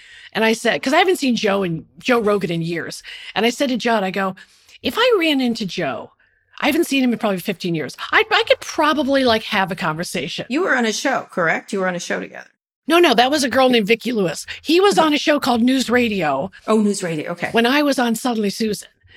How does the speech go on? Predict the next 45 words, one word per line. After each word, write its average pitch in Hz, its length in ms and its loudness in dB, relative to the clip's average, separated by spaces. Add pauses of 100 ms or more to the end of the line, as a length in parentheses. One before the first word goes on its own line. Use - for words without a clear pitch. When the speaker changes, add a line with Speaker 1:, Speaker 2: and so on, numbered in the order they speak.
Speaker 2:
Right, 190 260 0
that's 165 220 -6
right. - 240 -10
Okay. 175 240 -8
Speaker 1:
And 247 100 2
I 285 100 4
knew 370 260 6
him 349 180 2
because 311 260 0
I 262 120 2
knew 277 260 2
that 233 220 0
show 254 280 -2
so 214 260 -2
well. 196 240 0
I 180 60 -2
was 190 140 -4
friends 208 260 -2
with 185 80 -6
Phil 175 180 -4
Hartman 233 460 -2
and 196 100 -4
Andy 170 260 -6
Dick 226 380 -2
and 170 160 -4 (360)
the 196 80 -2
Speaker 2:
Mm-hmm. 190 160 -2
Speaker 1:
David 190 280 -2
Foley 262 400 2
and 214 100 -2
stuff. 202 260 -2 (320)
And 277 120 -2
so 370 140 4
there 370 120 2
was 359 100 0
some 359 220 0
sort 339 240 0
of, 320 40 4
like, 302 160 2
cross-pollination. 208 1000 -4 (920)
It's 277 180 -2
kind 359 280 4
of 466 100 6
the 330 80 4
Roganization 262 1200 2